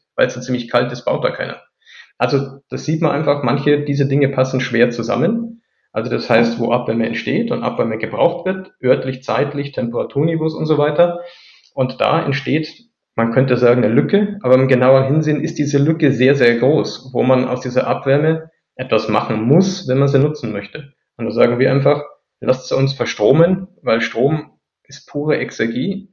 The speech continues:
kann man in alles andere umwandeln, kann man immer nutzen, ins Netz einspeisen und so weiter. Da ist es auf keinen Fall verloren.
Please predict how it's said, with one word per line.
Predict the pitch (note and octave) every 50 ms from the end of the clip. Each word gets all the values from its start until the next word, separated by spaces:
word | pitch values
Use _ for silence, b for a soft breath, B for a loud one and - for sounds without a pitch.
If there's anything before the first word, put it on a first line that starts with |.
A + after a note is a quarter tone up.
| _ _
kann | - - B2+
man | B2+ C3+ C3
in | B2+ -
alles | - C3+ D3 D3+ C#3 C#3
andere | - D#3 D#3 D3+ C#3+
umwandeln, | D3 E3 D#3+ D#3 D#3 D#3+ D#3+ E3+ F#3+ G#3 G3 - - - _ _ _ _ _ _ _ _ _ _ _ _ _ _ _
kann | - - C3+
man | C3 C3+ C#3+ -
immer | E3+ E3+ E3+ D3
nutzen, | C#3 D#3+ D#3+ - - F3+ D3+
ins | C3 B2 -
Netz | B2+ C#3 - -
einspeisen | - D#3+ D#3 D#3 - C#3 C#3+ D3+ D3+ D#3 D#3 D#3 - - - - _ _
und | - C#3+ C3+
so | C#3 C3+ A#2
weiter. | A2+ A#2+ C3 - D#3+ D#3 D3+ C#3 - -
Da | -
ist | - -
es | -
auf | B2+ B2+ -
keinen | - A#2+ A#2+ C3 C3
Fall | - B2 A#2
verloren. | - A2 G#2+ G2 G2 - - -